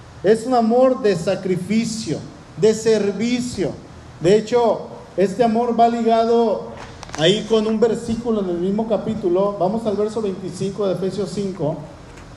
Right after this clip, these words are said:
Ahora el apóstol comienza a hablarle a los esposos y les dice, "Maridos, amen a sus mujeres, ámenlas, así como Cristo amó a la iglesia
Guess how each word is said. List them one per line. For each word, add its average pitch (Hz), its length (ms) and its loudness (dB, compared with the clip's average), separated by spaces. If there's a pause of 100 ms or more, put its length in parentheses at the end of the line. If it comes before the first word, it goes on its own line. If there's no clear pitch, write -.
(760)
Ahora 202 280 4
el 208 80 4
apóstol 208 680 0 (300)
comienza 226 480 -2
a - 20 4
hablarle 214 640 0
a 165 100 -2
los 185 260 -2
esposos 262 840 -4 (400)
y 202 80 -2
les 208 220 0
dice, 240 420 0
"Maridos, 247 680 2
amen 285 460 2
a 240 100 0
sus 233 160 -4
mujeres, 240 640 2 (1160)
ámenlas, 269 920 2 (360)
así 196 400 0
como 277 300 4 (220)
Cristo 277 540 4
amó 196 260 0
a 220 40 4
la 208 140 2
iglesia 220 800 0